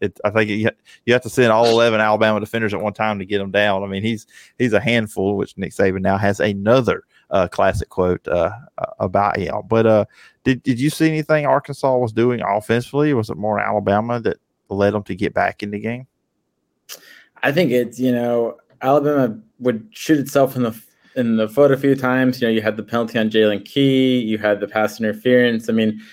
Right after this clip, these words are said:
Speaker 2: a little bit more lenient towards the pass interference just because you gotta try to make a play on that ball. And, you know, Caleb Downs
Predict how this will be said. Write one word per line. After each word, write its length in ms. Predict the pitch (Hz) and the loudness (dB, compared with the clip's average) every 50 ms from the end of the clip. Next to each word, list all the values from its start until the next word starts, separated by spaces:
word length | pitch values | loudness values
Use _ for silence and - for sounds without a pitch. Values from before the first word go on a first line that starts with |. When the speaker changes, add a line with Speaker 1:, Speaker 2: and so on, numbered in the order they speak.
| - - _ _ _ _ _ _ - | -20 -20 _ _ _ _ _ _ -2
Speaker 2:
a 240 | 110 113 113 110 101 120 - - - _ _ - | 0 2 2 2 0 -2 -6 -20 -20 _ _ 0
little 140 | 147 139 | 0 2
bit 120 | 120 120 107 | 2 2 0
more 180 | 120 123 117 | 2 2 2
lenient 440 | 113 107 113 117 117 117 117 113 110 | 2 2 2 2 2 2 0 -2 -2
towards 300 | - 117 117 113 110 107 | -2 0 2 2 2 0
the 60 | 110 | -4
pass 300 | 98 - 113 113 113 - | -6 -2 -2 -2 -2 -2
interference 520 | 117 110 104 104 - 120 123 117 113 113 - | -4 -4 -4 -2 0 2 2 2 0 -2 -4
just 140 | 117 110 - | -8 -8 -8
because 240 | 113 - 107 104 | -4 -2 -2 -2
you 60 | 107 104 | 0 0
gotta 220 | 104 104 101 101 | 0 0 0 -2
try 200 | - - - 107 | -4 -4 -2 -2
to 60 | 107 | 0
make 180 | 104 107 101 - | 0 -2 -4 -4
a 40 | 101 | -4
play 200 | - 113 110 107 | -2 0 0 0
on 80 | 104 | 0
that 180 | 101 98 - - | -2 -4 -4 -2
ball. 320 | 98 101 101 104 107 104 98 | 0 0 2 4 4 4 2
And, 280 | 95 95 92 85 - _ | 0 -2 -6 -10 -10 _
you 100 | - 107 | -8 -6
know, 80 | 101 101 | -6 -6
Caleb 280 | - - 107 104 101 - | -2 0 0 0 2 0
Downs 380 | 101 101 101 101 98 - - | -4 -6 -6 -8 -12 -16 -20